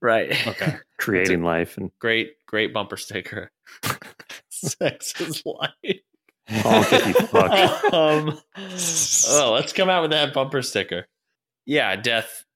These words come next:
Speaker 1: a thousand times. Um,
Speaker 2: Okay.
Speaker 1: you know, unfortunately, you know, our dog passed away, and she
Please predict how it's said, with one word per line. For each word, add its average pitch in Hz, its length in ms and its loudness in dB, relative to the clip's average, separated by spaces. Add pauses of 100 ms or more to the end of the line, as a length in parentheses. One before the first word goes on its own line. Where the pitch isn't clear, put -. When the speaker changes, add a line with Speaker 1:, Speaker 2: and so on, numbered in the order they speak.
(420)
Speaker 1:
a 101 60 -6
thousand 110 480 -2
times. 80 540 -8 (200)
Um, 64 420 -16
Speaker 2:
Okay. 90 280 -8 (100)
Speaker 1:
you 110 140 -4
know, 65 200 -10
unfortunately, 107 2000 -2
you 101 60 0
know, 95 160 0
our 98 100 2
dog 98 360 0
passed 92 320 -4
away, 87 340 -2
and 90 160 -12
she 95 520 -4